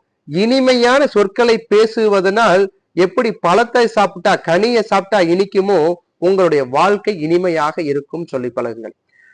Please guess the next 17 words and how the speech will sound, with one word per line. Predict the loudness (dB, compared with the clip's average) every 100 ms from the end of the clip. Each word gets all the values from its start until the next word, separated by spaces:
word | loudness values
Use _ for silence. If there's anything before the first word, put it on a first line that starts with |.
| _
நீங்கள் | -2 0 0 -2
கடும் | 0 2 2 2
சொற்களை, | 0 2 0 2 -2 -10 _
காயை | -2 2 4 2 0
சாப்பிட்டால் | 0 0 0 0 0 0
எப்படி | 0 -2
கசக்குமோ, | -2 -4 -4 -4 -2 0 0 -4 _ _
கடுமையான | -2 0 2 2 2 0
சொற்களை | 0 -2 -2 -2 0
நாம் | 0 -2
பயன்படுத்துவதனால் | -2 -2 0 -4 -4 -2 0 0 0 0 0 -2 _ _ -6
வாழ்க்கை | 0 2 0 0 -4 -4
கசக்கும் | -6 -4 -4 -4 -2
என்று | -2 -2
சொல்லி | -4 -6 -2
பழகுங்கள். | -2 -2 -2 -4 -6 -10 _ -4
குழந்தைகளிடத்துல | 0 2 2 2 0 -2 0 2 2